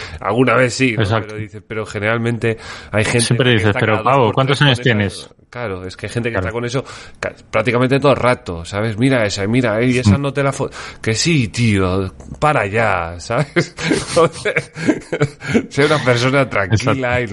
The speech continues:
Speaker 1: normal y ya hablaremos de eso cuando, cuando toque.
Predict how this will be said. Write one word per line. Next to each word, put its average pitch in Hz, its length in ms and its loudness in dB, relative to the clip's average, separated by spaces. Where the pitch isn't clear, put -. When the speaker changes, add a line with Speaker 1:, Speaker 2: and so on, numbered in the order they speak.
Speaker 1:
normal 120 560 -2
y 92 200 -4
ya 117 180 2
hablaremos 98 520 0
de 98 100 2
eso 101 200 -4
cuando, 85 520 2
cuando 82 320 0
toque. 110 360 -2